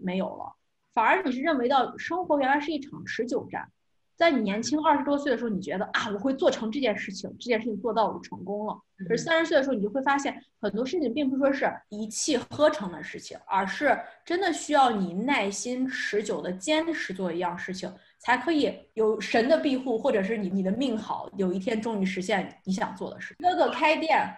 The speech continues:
Speaker 1: 和我学编程都是一件持久战。
Speaker 2: 没错，没错，是，是，是。
Speaker 1: 根本不是说是一气呵成的一件事情。于是就因为你意识到了生活是一场持久战，所以你在有一天突然起来的时候就觉得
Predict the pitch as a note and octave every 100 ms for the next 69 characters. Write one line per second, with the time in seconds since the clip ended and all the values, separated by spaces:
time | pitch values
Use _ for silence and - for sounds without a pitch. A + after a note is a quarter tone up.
0 | - _ - C4 E4+ C#4+ F3 E3+ G#3+ G#3+
1 | C#4+ D4 D4+ G3+ G#3+ - C5+ D5 F#4 D4
2 | D4+ A#3+ - B3+ A#3+ - - - - _
3 | _ D#3 D#3 F#3 E3 D3 D3+ D#3 - -
4 | B3 A3+ F4+ A#4+ F#4 F4+ D#4+ E4 C#4 A#3
5 | - D4 C#4 D4 G3+ A3+ A3 F3+ F#3 F3
6 | - - _ D3 C#4 F#4 G#4 G#4+ F4+ G#4+
7 | G4+ G4 G4 - G3+ F#3+ E4 B4 F#4+ -
8 | F#3+ G3 - - F#3 B3+ A#3+ G#3+ A3 G3
9 | F3 - G3+ F3+ E3+ E3+ F#3+ E4 D4+ A#3
10 | A#3+ - F#3+ C4 C4 C4 C#4 - F3 F#3+
11 | G#3+ A3 F#3+ F3 F#3